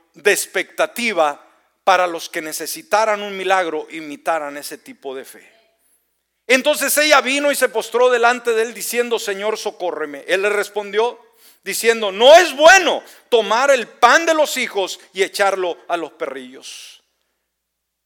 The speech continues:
Hermanos, un gentil delante de un judío, así lo veían los judíos, eran simplemente unos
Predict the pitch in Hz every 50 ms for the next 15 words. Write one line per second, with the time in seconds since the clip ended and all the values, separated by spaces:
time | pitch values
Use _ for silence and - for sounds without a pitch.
0 | _ _ _ _ _ _ _ _ _ _ _ _ - 151 170 202 214 220 220 220
1 | 214 214 - - - 233 254 269 - 277 277 262 254 - 254 233 202 180 196 196
2 | - 165 190 185 196 214 220 220 220 214 214 214 - - 220 226 220 262 381 370
3 | 269 226 _ _ _ - - 165 - - 220 226 226 214 202 196 190 196 196 196
4 | 185 175 - 180 175 175 190 190 196 190 190 - - - - _ _ _ _ _
5 | _ _ _ _ _ _ _ _ _ _ _ _ _ - 180 185 180 165 151 -
6 | 185 180 143 156 165 160 180 202 208 196 190 202 196 190 - _ _ - - 180
7 | 190 185 180 170 160 - -